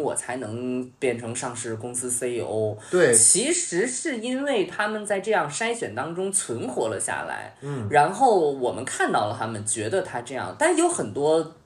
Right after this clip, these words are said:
Speaker 1: 没有走这条路的人，你没有关注他。
Speaker 2: 是的，但其实我觉得对于一个人的特质来讲，最重要的其实是喜，是隐性的。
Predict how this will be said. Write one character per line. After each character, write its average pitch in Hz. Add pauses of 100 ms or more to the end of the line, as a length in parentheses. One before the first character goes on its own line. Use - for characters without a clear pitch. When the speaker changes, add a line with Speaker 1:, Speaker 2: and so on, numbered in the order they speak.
(120)
Speaker 1:
没 151
有 330
走 139
这 127
条 120
路 127
的 107
人， 87 (380)
你 127
没 127
有 127
关 127
注 120
他。 90 (320)
Speaker 2:
是 -
的， 123
但 208
其 -
实 180 (380)
我 131
觉 113
得 165
对 180
于 131
一 131
个 131
人 107 (420)
的 107
特 117
质 110
来 98
讲， 92
最 156
重 143
要 120
的 98
其 107
实 117
是 120
喜， - (120)
是 -
隐 107
性 117
的。 -